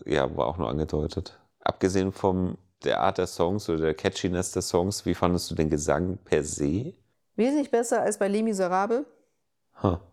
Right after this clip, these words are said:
Speaker 2: Die, äh, konnten viel, viel besser singen. Also ich hatte nicht, äh, einmal das Gefühl, wo ich mir dachte so, ah.
Speaker 1: Ja, ich fand's interessant. Ich hab mich halt gefragt, wie sie es gemacht haben und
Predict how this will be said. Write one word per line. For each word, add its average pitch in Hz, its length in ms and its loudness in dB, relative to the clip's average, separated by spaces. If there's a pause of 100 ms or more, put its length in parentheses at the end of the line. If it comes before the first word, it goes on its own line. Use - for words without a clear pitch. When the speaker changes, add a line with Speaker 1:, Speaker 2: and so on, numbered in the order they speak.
(600)
Speaker 2:
Die, 196 400 2
äh, 185 440 0
konnten 202 320 -2
viel, 214 360 -4
viel 208 160 -2
besser 180 280 0
singen. 170 200 -2
Also 160 120 0
ich 185 120 -2
hatte 190 180 0
nicht, 202 260 -2
äh, 202 140 2 (120)
einmal 208 260 2
das 190 200 0
Gefühl, 202 380 -2
wo 180 80 2
ich 190 80 2
mir 190 80 2
dachte 185 260 0
so, - 640 -6 (120)
ah. - 60 -6 (880)
Speaker 1:
Ja, 95 60 6
ich 98 100 2
fand's 107 200 0
interessant. 104 680 0 (640)
Ich 95 100 2
hab 95 80 2
mich 101 120 0
halt 98 120 4
gefragt, 98 280 -2
wie 104 80 2
sie 92 80 -2
es 98 100 -6
gemacht 92 340 0
haben 117 300 0
und 92 300 -4